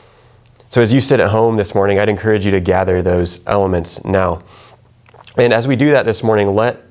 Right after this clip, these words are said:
us remind ourselves of the hope that we have in Jesus. For this cup and this bread are reminders of the pouring out of Jesus on our behalf, and also reminders of the covenant that he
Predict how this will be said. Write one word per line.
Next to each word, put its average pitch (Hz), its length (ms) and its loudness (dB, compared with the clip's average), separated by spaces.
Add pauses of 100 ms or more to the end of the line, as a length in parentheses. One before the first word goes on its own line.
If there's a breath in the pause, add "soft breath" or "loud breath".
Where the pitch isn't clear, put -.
us 107 260 -4
remind 95 720 -2
ourselves 92 720 -4 (360 loud breath)
of 92 140 -4
the 90 120 -2
hope 90 320 -4
that - 100 -4
we 87 120 -4
have 85 260 -6
in 82 180 -10
Jesus. 87 480 -12 (880 loud breath)
For - 100 -6
this 117 200 0
cup 117 440 -2
and 95 140 -2
this 92 160 -2
bread 98 720 0 (1300 loud breath)
are 101 100 -2
reminders 110 580 0
of 90 140 -4
the 87 80 -2
pouring 104 460 0
out 87 200 -2
of 87 140 -4
Jesus 95 460 -4 (100)
on 87 140 -6
our 92 260 -4
behalf, 87 560 -8 (720 loud breath)
and 92 120 -2
also 117 300 0
reminders 107 540 0
of 95 120 -2
the 95 80 -2
covenant 98 500 -4
that - 140 -8
he 95 480 -6